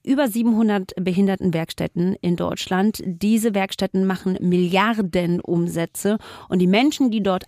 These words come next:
arbeiten, die bekommen aber oft nur zwei Euro pro Stunde, was natürlich ein Stundenlohn ist, der weit,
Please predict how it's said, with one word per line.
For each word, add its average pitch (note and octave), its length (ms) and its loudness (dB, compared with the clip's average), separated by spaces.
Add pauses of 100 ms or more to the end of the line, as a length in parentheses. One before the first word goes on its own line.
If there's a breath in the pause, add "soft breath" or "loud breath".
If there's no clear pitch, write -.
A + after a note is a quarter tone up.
arbeiten, G#3 720 0
die G3 100 2
bekommen A3 420 0
aber G3 300 0
oft - 380 -2
nur G#3+ 300 2
zwei G3+ 420 0
Euro G3 380 0
pro - 240 -6
Stunde, G3 420 0
was E3 140 -2
natürlich F3+ 320 -2
ein E3 60 -2
Stundenlohn G3+ 580 0
ist, - 240 -4
der D#3+ 160 0 (260)
weit, G#3+ 300 2